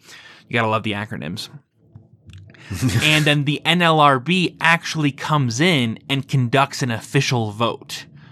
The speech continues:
Speaker 1: for that business. And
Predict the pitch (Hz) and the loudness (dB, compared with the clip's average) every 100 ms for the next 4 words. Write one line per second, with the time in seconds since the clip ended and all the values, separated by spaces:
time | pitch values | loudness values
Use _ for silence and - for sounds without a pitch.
0 | - - - 151 139 131 117 107 104 - | -20 -20 -2 4 6 6 4 2 -2 -12
1 | - - 117 110 120 110 85 60 - - | -6 -4 -4 -4 -4 -4 -8 -10 -8 -8
2 | - - - - - - 226 233 160 131 | -10 -18 -20 -20 -10 0 2 4 2 0
3 | 123 | -4